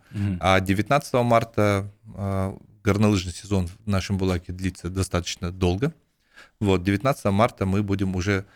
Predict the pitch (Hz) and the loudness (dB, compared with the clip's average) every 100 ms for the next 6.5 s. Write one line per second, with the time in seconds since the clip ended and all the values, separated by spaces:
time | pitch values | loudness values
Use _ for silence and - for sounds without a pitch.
0 | _ _ 101 87 95 87 107 107 - 87 | _ _ -4 -2 -2 0 -2 -2 -2 -2
1 | 87 101 - 92 92 90 _ 90 85 - | -2 -2 -2 -2 -2 -4 _ -6 -6 -4
2 | 90 - 87 90 107 127 113 95 95 90 | -4 -4 -6 -4 -2 0 -2 -2 -6 -6
3 | 92 90 87 92 87 - 90 92 90 90 | -6 -6 -4 -4 -4 -4 -4 -2 -2 -4
4 | 87 107 - - 92 90 - 95 95 87 | -2 -4 -6 -6 -4 -4 -6 -6 -6 -4
5 | 92 92 95 87 85 87 90 87 90 104 | -2 0 -2 -2 -4 -4 -8 -8 -6 -4
6 | - - 92 - 85 | -4 -4 -6 -4 -4